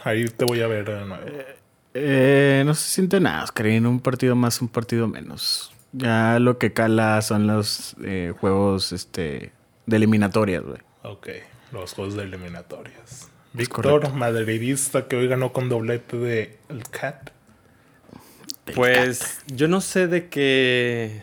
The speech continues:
Speaker 3: de qué cosas hablas que te vamos a decir, ¿no? Porque nosotros,
Speaker 1: <laughs>
Speaker 3: nosotros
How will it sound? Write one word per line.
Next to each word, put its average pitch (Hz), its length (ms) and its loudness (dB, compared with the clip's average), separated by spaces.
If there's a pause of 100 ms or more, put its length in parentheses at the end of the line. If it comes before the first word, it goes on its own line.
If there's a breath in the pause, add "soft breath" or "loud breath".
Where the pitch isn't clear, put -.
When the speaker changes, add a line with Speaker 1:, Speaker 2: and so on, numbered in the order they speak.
Speaker 3:
de 110 240 -2
qué 123 160 -6
cosas 139 380 0
hablas 110 320 0
que - 100 -4
te 107 140 2
vamos 107 260 -2
a 110 80 4
decir, 98 320 0
¿no? 101 240 -6
Porque 92 220 -8
nosotros, 120 640 0
Speaker 1:
<laughs> - 1080 -8
Speaker 3:
nosotros 214 520 0